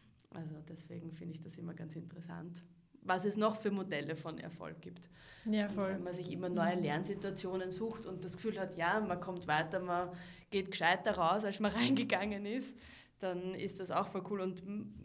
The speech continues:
Speaker 1: könnte ich mir vorstellen, macht vielleicht auf, äh, ein bisschen freier, als sich jetzt nur an das reine, an den, an das reine Geldthema, ähm, zu halten.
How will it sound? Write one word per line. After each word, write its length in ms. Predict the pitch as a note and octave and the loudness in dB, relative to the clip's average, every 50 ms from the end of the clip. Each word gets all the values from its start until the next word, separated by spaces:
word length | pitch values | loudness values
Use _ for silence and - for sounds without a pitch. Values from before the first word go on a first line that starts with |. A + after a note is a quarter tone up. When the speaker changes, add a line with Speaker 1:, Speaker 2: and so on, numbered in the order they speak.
| - - - | -16 -14 -4
Speaker 1:
könnte 260 | - A3 G#3+ G#3+ G#3+ A3 | 0 2 4 4 2 2
ich 60 | G#3+ | 0
mir 100 | A3+ G#3+ | -2 0
vorstellen, 560 | A3 G3+ G3 G#3 G#3 G3+ F#3+ - G#3 G3+ F#3+ - | 2 2 0 0 0 -4 -6 -6 -6 -6 -6 -4
macht 360 | F#3 F3 F3 F3+ F3 - - | -2 0 0 0 -2 -6 -10
vielleicht 560 | - - - F3+ F3 E3+ F3 A3 A#3+ A#3 - - | -12 -10 -6 -4 -2 0 0 0 0 -2 -4 -8
auf, 180 | - F3 E3+ F3 | -10 -10 -10 -10
äh, 180 | - - - - - - - - | -10 -10 -10 -10 -12 -16 -14 -8
ein 160 | - G#3 G#3 | -4 -2 -2
bisschen 340 | C4 B3 - - A3 G#3+ G#3+ | -2 -2 0 0 -2 -2 0
freier, 420 | - E3+ D#3+ E3+ F#3+ F3+ E3+ - | 0 2 2 4 4 4 4 2
als 220 | - - D#3+ D#3 D#3 | 2 0 -2 -2 -4
sich 140 | E3+ E3 E3 | -6 -6 -6
jetzt 200 | D#3 D#3+ - - | -6 -6 -6 -4
nur 140 | F3 E3 | -4 -2
an 140 | D#3 D#3+ D#3+ | -2 -2 -4
das 200 | D#3+ D#3+ D#3 D#3+ | -4 -6 -6 -6
reine, 380 | D#3 D3+ D3+ D#3 D#3 D#3+ D#3 D#3+ - | -6 -6 -4 -4 -4 -4 -4 -4 -6
an 220 | - E3 D#3 D#3 D#3+ | -8 -6 -6 -6 -6
den, 240 | D#3+ E3+ E3+ E3+ F3 | -6 -8 -8 -8 -8
an 380 | - - - - E3+ E3+ D#3+ D#3+ | -8 -8 -8 -8 -6 -6 -6 -6
das 180 | D#3+ D#3+ D#3+ | -6 -8 -8
reine 200 | E3+ E3 E3 - - | -10 -10 -8 -8 -8
Geldthema, 720 | - F3 E3+ E3+ F3 - - F3 - - D#3 D#3 D#3 D#3 - - - - - - - - - - | -8 -10 -10 -12 -12 -14 -12 -12 -10 -8 -6 -6 -8 -8 -10 -12 -8 -6 -6 -6 -8 -12 -14 -12
ähm, 320 | - - D#3 D3+ D3 D3 - - | -10 -8 -6 -6 -6 -8 -10 -10
zu 160 | - E3 D#3 | -8 -6 -4
halten. 420 | D3 C#3+ D3 D3 - D#3+ D#3+ D#3+ | -4 -4 -4 -6 -6 -8 -8 -8